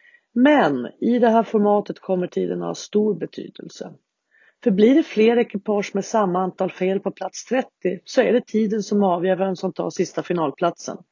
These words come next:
Och dessutom kommer tiden att ha betydelse för startordningen i den individuella finalen. Felfri och snabbast kommer att ha fördel av att starta sist.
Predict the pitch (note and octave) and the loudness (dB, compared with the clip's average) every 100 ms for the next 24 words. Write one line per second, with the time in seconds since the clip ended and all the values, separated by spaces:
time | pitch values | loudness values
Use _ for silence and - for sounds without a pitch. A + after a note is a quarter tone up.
0 | _ _ _ _ - - _ F#3 G#3 G#3 | _ _ _ _ -20 -20 _ 0 2 2
1 | C4 - A3 G#3 G3+ G3+ G3 F#3+ F#3+ F#3+ | 0 0 0 0 -2 0 2 2 0 -4
2 | F3+ G#3 - F3+ E3+ - G3 - C#4 A3+ | -2 -2 0 -2 -4 -8 -8 -4 0 0
3 | F3 - D4 D4+ D4 C#4 A#3+ G3 F#3 G3 | -2 -4 -2 -2 -2 -4 -4 -6 -6 -6
4 | - G3+ F#3 F3+ F3+ E3+ E3+ F3 F3 D#3+ | -2 -2 0 0 0 -2 -4 -6 -6 -4
5 | D3+ D#3 E3 E3+ _ _ _ _ - F#3 | -6 -6 -8 -14 _ _ _ _ 0 0
6 | E3+ B3 C4 C#4 A#3 F#3+ B3+ - - - | 0 0 0 2 2 2 -2 -4 -18 -4
7 | C4 C4 C4+ C#4+ D4 A#3 G3 G3+ G#3+ - | -2 0 0 0 2 2 2 -2 -4 -4
8 | A#3 - A3+ - - - | -6 -4 -8 -10 -14 -20